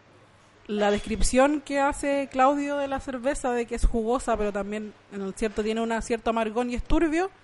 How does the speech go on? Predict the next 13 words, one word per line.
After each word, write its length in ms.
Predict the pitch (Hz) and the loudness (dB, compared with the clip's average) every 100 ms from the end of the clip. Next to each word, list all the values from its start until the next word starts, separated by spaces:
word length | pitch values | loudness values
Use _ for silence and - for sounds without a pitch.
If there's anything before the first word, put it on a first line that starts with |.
| - - | -20 -8
me 120 | 262 | -2
hizo 100 | 302 | 0
acordar 440 | 330 311 269 302 302 - - - | 0 2 4 2 0 -12 -20 -6
a 180 | - | -4
la 80 | 247 | -2
historia 500 | 247 - 269 269 262 | -4 0 2 2 0
de, 640 | 247 247 247 240 247 240 240 - - - - | -2 -6 -6 -8 -10 -14 -16 -20 -20 -20 -12
de 60 | 220 | -8
esta 200 | - 220 | -6 -6
chica 200 | - 214 | -4 -4
embarazada 600 | 208 202 196 202 190 180 | -4 -4 -4 -6 -10 -10
en 60 | 180 | -12
Argentina. 360 | 185 170 - | -14 -16 -18